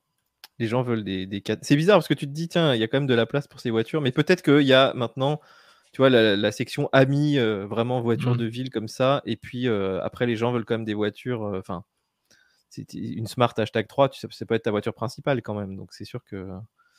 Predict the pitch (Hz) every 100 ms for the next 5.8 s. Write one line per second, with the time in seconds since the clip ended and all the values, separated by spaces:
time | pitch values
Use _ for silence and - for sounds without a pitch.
0 | _ _ _ _ _ _ - - 92 -
1 | - 113 104 - - - 113 110 - 117
2 | 107 110 110 107 110 113 107 101 101 107
3 | 104 104 101 98 95 101 98 - 107 110
4 | - 85 107 107 143 - 123 160 175 156
5 | 139 120 110 107 117 - 113